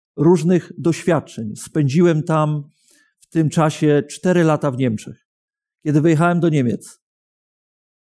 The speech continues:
kiedy żyłem życiem syna marnotrawnego, bo tak to Pismo przedstawia, zapragnąłem Boga, zatęskniłem za Bogiem. Jednak powiedziałem: Boże,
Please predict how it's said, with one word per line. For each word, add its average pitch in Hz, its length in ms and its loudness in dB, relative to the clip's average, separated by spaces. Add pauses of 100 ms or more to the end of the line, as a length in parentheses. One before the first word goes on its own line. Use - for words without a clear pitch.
(260)
kiedy 160 540 2
żyłem 165 420 2
życiem 160 340 0
syna 165 300 0
marnotrawnego, 143 800 -2
bo 131 120 -2
tak 151 180 -4
to 147 100 -4
Pismo 143 320 -6
przedstawia, 110 640 -6 (480)
zapragnąłem 151 800 0
Boga, 123 420 -4 (100)
zatęskniłem 151 840 -2
za 135 140 0
Bogiem. 127 360 -2 (520)
Jednak 147 300 0
powiedziałem: 147 640 0
Boże, 156 420 0